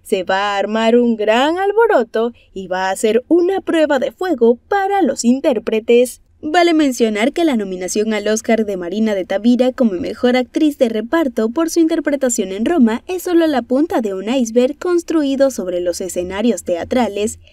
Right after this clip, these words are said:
los foros de televisión y el set de filmación. La de Marina es determinada por el talento y la disciplina. Nació en la Ciudad de México el veintiuno de noviembre de mil novecientos setenta y cuatro.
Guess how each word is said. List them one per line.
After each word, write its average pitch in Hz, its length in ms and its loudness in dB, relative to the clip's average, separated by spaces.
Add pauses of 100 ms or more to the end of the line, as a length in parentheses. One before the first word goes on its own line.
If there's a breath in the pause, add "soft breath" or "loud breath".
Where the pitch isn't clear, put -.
los - 200 -8
foros 220 280 0
de 202 100 -6
televisión 277 680 -2
y 330 160 4
el 339 120 2
set 294 340 -2
de 330 220 -2
filmación. 233 840 0 (640)
La 175 140 0
de 160 100 0
Marina 214 580 0 (160 soft breath)
es 359 160 -2
determinada 247 720 2
por 220 160 -4
el 175 140 -8
talento 202 480 0
y 175 60 -4
la 170 140 -6
disciplina. 214 720 -6 (320)
Nació 190 360 -4
en 208 80 -4
la 190 100 -4
Ciudad 185 280 -4
de 196 120 -6
México 226 480 -2
el 226 100 0
veintiuno 247 580 2
de 214 100 0
noviembre 240 500 2
de 269 120 2
mil 285 200 0
novecientos 294 560 -2
setenta 180 320 -10
y 180 60 -8
cuatro. 220 480 -2